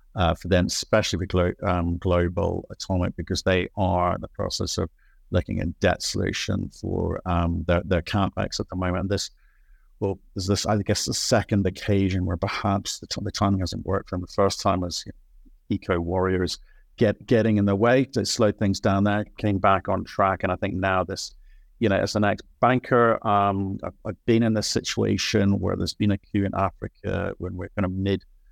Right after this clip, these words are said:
mid-transaction, and we've had to look down tools, basically, and see how it played out, because there's no way a bank,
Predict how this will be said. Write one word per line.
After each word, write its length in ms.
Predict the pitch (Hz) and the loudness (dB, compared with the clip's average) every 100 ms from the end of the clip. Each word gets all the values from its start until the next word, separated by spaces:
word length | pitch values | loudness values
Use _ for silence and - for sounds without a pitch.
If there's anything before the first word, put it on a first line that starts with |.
| _ _ - | _ _ -4
mid-transaction, 920 | 107 95 - 104 98 101 104 - 101 | -2 0 0 2 4 2 2 -2 -2
and 140 | 101 104 | 0 0
we've 120 | 101 | 0
had 220 | 110 101 | 0 -2
to 320 | - 107 104 104 - - - | 2 2 2 0 -8 -18 -6
look 140 | 101 | -2
down 220 | - 123 | 2 2
tools, 340 | - 156 107 - | 2 2 2 -2
basically, 500 | - 92 - 107 92 | 0 0 0 -6 -6
and 100 | 92 | -2
see 140 | 104 | 0
how 160 | 98 98 | 0 0
it 100 | - | -4
played 340 | - 107 98 | 0 2 4
out, 300 | 110 95 82 | 2 0 -2
because 340 | - - 95 - | -6 -6 -4 0
there's 180 | 98 | 0
no 400 | 98 107 110 117 | 0 0 4 4
way 440 | 113 107 95 - - - _ _ - _ - - - | 4 2 2 -2 -8 -12 _ _ -20 _ -20 -20 -4
a 80 | 98 | -2
bank, 400 | - 92 90 | 2 2 4